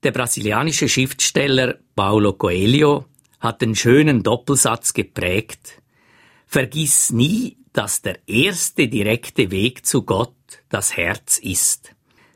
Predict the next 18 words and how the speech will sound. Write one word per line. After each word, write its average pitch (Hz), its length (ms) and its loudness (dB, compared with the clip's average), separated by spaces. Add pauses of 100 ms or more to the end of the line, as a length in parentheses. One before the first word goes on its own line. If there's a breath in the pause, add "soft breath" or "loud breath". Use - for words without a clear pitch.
Der - 140 -4
zweite 185 420 -2
direkte 165 540 0
Weg 123 420 -2 (160)
ist - 360 -2
die 85 240 -10
Fröhlichkeit.“ 92 1080 -4 (1400)
Auch 127 240 -2
wir 151 220 4
wollen 151 540 0
die 107 100 -4
frohe 135 320 4
Botschaft 139 640 0
froh 123 500 2
verkünden 139 800 2
und 98 260 -10
frohgemut 123 920 0
leben. 95 560 -2